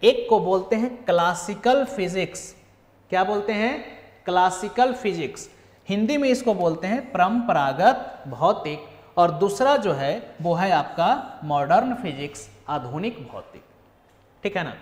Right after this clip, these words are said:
तो देखिए, classical physics, देखिए, अगर आपसे कोई पूछे कि physics के father कौन हैं, तो देखिए, basically physics के दो दो father होते हैं। जब physics को हम लोग दो branch में ही बांट दिए, तो जाहिर सी बात है कि इसका father भी दो होंगे।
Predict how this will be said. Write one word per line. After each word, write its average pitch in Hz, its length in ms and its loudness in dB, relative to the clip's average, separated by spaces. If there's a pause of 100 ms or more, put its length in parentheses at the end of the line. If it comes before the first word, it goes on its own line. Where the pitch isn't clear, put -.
(420)
तो 262 60 0
देखिए, 277 260 4
classical 214 680 2
physics, 214 380 -4
देखिए, 233 240 2
अगर 208 240 4
आपसे 220 300 2
कोई 247 220 2
पूछे 233 600 -8 (400)
कि 240 80 0
physics 233 520 -4
के 262 120 -2
father 226 540 0
कौन 175 240 -4
हैं, 120 200 -12
तो 190 100 -8
देखिए, 233 260 0
basically 196 420 -2
physics 226 380 -6
के 226 120 -2
दो 190 180 -2
दो 226 120 2
father 180 340 -2
होते 151 260 -6
हैं। 127 200 -10 (260)
जब 226 240 2
physics 220 380 -2
को - 160 2
हम 233 140 6
लोग 226 180 0
दो 226 200 4
branch 202 380 2
में 269 140 -2
ही 247 140 0
बांट 175 260 -2
दिए, 135 320 -4
तो - 380 -6
जाहिर 190 300 4
सी 233 140 0
बात 233 220 4
है 233 80 4
कि 233 100 -2
इसका 226 240 0
father 214 360 0
भी 226 120 0
दो 220 180 2
होंगे। 202 340 -2